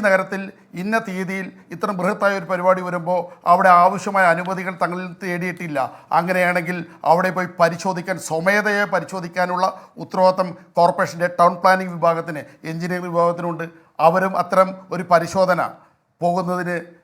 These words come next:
ഏഹ്, ശുഷ്കാന്തി കാണിച്ചിട്ടില്ല. മറ്റൊന്ന് ഫയർഫോഴ്സിൻ്റേതാണ്. ഫയർഫോഴ്സ് അനുമതി കൊടുത്തിട്ടുണ്ടോ, അത് പരിശോധന നടത്തിയിട്ടുണ്ടോ? അപ്പോൾ അതാണ് ഞാൻ പറഞ്ഞത്, ബന്ധപ്പെട്ട വകുപ്പുകൾ മൂന്ന് പ്രധ-, പിന്നെ പോലീസ്. പോലീസ്, ഞാൻ ഇപ്പോൾ എ ഡി ജി പി ശ്രീജിത്ത് ഉൾപ്പെടെ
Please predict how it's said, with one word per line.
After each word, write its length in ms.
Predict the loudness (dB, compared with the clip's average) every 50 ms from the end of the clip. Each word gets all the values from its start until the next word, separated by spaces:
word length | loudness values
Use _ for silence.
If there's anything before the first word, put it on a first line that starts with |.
| _ _ -2 0
ഏഹ്, 420 | 2 2 4 2 2 2 0 0 -2 -4 -6
ശുഷ്കാന്തി 400 | -10 -10 -6 -4 -4 -4 -4 -2 -2
കാണിച്ചിട്ടില്ല. 480 | -2 -2 -4 -4 -12 -12 -10 -10 -8 -8 -8 -8 -10 _ _ _ _ _ 0
മറ്റൊന്ന് 340 | 2 2 2 2 0 0 2 6 6
ഫയർഫോഴ്സിൻ്റേതാണ്. 720 | 6 6 4 0 -4 -4 -4 -6 -4 -2 -2 -2 -2 -4 -8 -20 _ _ _ 2
ഫയർഫോഴ്സ് 440 | 4 4 4 2 -2 -4 -2 0 -2 -2
അനുമതി 220 | -2 -2 -4 -4 -4 -4
കൊടുത്തിട്ടുണ്ടോ, 460 | -6 -6 -8 -10 -10 -8 -6 -4 -2 -2 -2
അത് 80 | -2 -2 -2 -2
പരിശോധന 400 | -2 -2 -4 -4 -4 -4 -6 -8 -12 -14 -14 _ -6
നടത്തിയിട്ടുണ്ടോ? 460 | -6 -6 -6 -8 -10 -10 -10 -12 -12 -14 -16 -8
അപ്പോൾ 160 | -4 -2 2 4 4
അതാണ് 180 | 4 4 4
ഞാൻ 80 | 2 0 -2
പറഞ്ഞത്, 160 | -2 0 0 0
ബന്ധപ്പെട്ട 520 | 0 0 -2 -2 -2 0 -2 -2 -2 0 -2 -2 -2 -4 -6 -4 -4
വകുപ്പുകൾ 380 | -4 -4 -4 -4 -2 -2 -2 -2 -2 -6 -6
മൂന്ന് 180 | -6 -6 -6 -4 -2
പ്രധ-, 180 | -2 -2 -2 -2 -4 -8
പിന്നെ 160 | -8 -4 2 4
പോലീസ്. 340 | 4 4 4 2 -4 -6 -10 -16 _ _ _ _ _ _ _ -4
പോലീസ്, 460 | 0 2 2 2 2 2 0 -4 -4 -8 -10 -6
ഞാൻ 100 | -6 -6 -6 -6
ഇപ്പോൾ 140 | -8 -8 -6 -4 -2
എ 40 | -2 -2 -4
ഡി 80 | -6 -8 -8
ജി 80 | -8 -10 -10
പി 60 | -10 -12 -12
ശ്രീജിത്ത് 560 | -12 -12 -10 -8 -8 -8 -6 -8 -10 -8 -8 -8
ഉൾപ്പെടെ 400 | -8 -8 -6 -6 -4 -2 -2